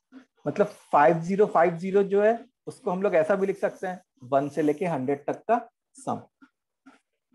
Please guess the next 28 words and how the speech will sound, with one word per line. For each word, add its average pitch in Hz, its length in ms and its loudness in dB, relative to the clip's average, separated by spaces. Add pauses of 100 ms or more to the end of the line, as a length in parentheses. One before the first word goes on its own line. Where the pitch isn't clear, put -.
(580)
इतनी 165 200 -4
बात 185 220 4
समझ 185 140 -2
में 185 140 0
आई? 175 140 0 (1160)
So 226 60 0
not, 185 500 2
now 180 200 2
what 156 240 0
we 233 100 0
did, 190 280 -2 (240)
five 151 220 2
zero 190 200 0
five 170 300 0
zero 190 240 -2 (140)
x 214 220 -4
को 208 200 -4
हम 170 180 -2
लोग 185 120 0
ने 196 100 -2
ऐसे 151 300 0
लिख 120 240 -4
लिया, 120 160 -8 (640)
x - 200 -14 (800)
plus 135 320 0
two 139 200 4
x - 480 0 (520)
plus 135 260 0